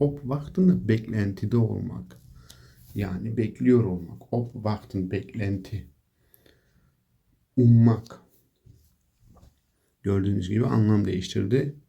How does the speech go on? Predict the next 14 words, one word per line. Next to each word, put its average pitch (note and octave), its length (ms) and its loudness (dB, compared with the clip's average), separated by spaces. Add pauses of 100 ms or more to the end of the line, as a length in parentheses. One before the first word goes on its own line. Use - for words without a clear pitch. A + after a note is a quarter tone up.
(640)
Şimdi A2 500 0
de B2 200 0
diğer A2+ 200 4
örneğe G2+ 440 -4
bakalım. C#3 500 -2 (760)
Sneller, E3+ 840 4 (680)
schiet - 680 0
op - 180 -10 (320)
ya F#2+ 60 -8
da F#2 80 -6
schiet - 580 -8
op. - 180 -12 (1600)
Sneller, B2 840 2 (200)
schiet - 680 -6